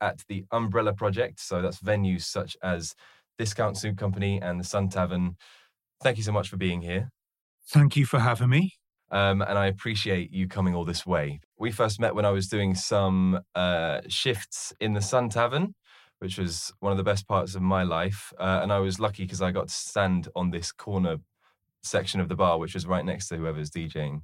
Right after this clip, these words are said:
Speaker 1: So we hung
Speaker 2: Yes.
Speaker 1: out quite a lot.
Speaker 2: And I, um, it, it was, I mean, we always have good staff at the Sun Tavern. Um, but I was overjoyed when you turned up because I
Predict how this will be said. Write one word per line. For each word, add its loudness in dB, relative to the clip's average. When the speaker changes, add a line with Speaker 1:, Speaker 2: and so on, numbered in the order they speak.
Speaker 1:
So 6
we 10
hung 6
Speaker 2:
Yes. 0
Speaker 1:
out -10
quite -4
a -6
lot. -4
Speaker 2:
And 6
I, 4
um, 2
it, -2
it 4
was, 2
I 6
mean, 8
we 6
always 4
have -2
good 2
staff 0
at -6
the -10
Sun 0
Tavern. -2
Um, 4
but 6
I 4
was 0
overjoyed 4
when 0
you -2
turned -2
up -4
because -6
I -6